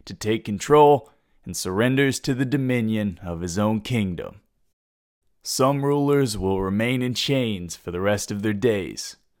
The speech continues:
Others refuse to bow. Slowly, an insurrection is raised by the king and a rebellion is sparked. This rebellion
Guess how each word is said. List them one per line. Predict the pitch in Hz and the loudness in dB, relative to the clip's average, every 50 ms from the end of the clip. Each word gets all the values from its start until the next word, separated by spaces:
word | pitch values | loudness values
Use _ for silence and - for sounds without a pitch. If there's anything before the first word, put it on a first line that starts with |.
| _ _ _ _ _ _ - | _ _ _ _ _ _ -4
Others | 101 95 101 110 120 131 131 123 107 - - - - _ - _ _ _ _ _ - | 0 2 2 4 4 2 0 0 -2 -4 -8 -10 -14 _ -20 _ _ _ _ _ -14
refuse | 101 87 - - 98 92 85 80 | -14 -12 -10 -6 -6 -6 -6 -6
to | - 90 | -6 0
bow. | 90 110 98 92 85 69 73 73 - _ _ _ _ _ _ _ _ _ _ _ _ _ _ _ _ _ _ _ - | 4 4 6 6 4 2 -2 -8 -14 _ _ _ _ _ _ _ _ _ _ _ _ _ _ _ _ _ _ _ -16
Slowly, | - - - 139 139 135 135 127 117 107 95 82 80 _ _ _ _ _ | -8 -2 2 4 6 6 6 4 2 0 -4 -6 -10 _ _ _ _ _
an | - 95 95 | -10 -6 -4
insurrection | 104 113 120 107 - 135 131 139 139 135 135 - - 135 120 | -2 -2 -2 -2 0 4 6 6 6 6 4 0 -4 -2 -2
is | 117 110 98 | -2 -2 0
raised | 110 131 135 143 143 135 113 101 101 | 4 4 6 6 4 2 0 2 6
by | 117 139 | 6 6
the | 131 139 135 | 6 6 0
king | - - - 127 127 123 120 110 - - _ _ - | -4 -4 -2 -2 0 0 -2 -4 -6 -8 _ _ -6
and | - 113 107 | -2 -2 0
a | 104 | 0
rebellion | 101 110 104 98 82 - 104 101 98 101 101 95 92 87 87 82 82 _ _ _ - | 0 0 -2 0 2 2 4 4 4 2 0 -2 -2 -4 -6 -8 -10 _ _ _ -12
is | - - | -10 -8
sparked. | - - - - 104 92 82 62 - - _ - - _ _ _ _ _ _ _ _ _ _ _ _ _ - | -8 -8 -4 0 0 0 0 0 -4 -12 _ -20 -20 _ _ _ _ _ _ _ _ _ _ _ _ _ -8
This | 104 92 - | -8 -6 -2
rebellion | - 113 110 101 113 120 123 127 123 127 123 120 113 101 | -2 -2 0 4 6 8 8 8 6 4 2 -2 -4 -4